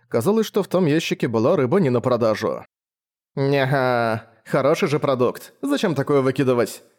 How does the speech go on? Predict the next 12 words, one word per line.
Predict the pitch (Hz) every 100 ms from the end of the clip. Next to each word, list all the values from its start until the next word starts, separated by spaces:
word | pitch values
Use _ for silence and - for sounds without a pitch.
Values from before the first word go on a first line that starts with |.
| _
Наглые | 135 180 285 240
стали!» | 147 160 123 101 57 - _ _ _ _ _ -
Ханс | 131 151 110
выловил | 123 147 120 117
ещё | 107 190
живую, | 127 120 120 165 123
корчащуюся | 147 - 120 - 120 107 117
рыбку | 110 196 -
и | 131
отправил | 110 131 120 107
в | 107
рот. | 165 -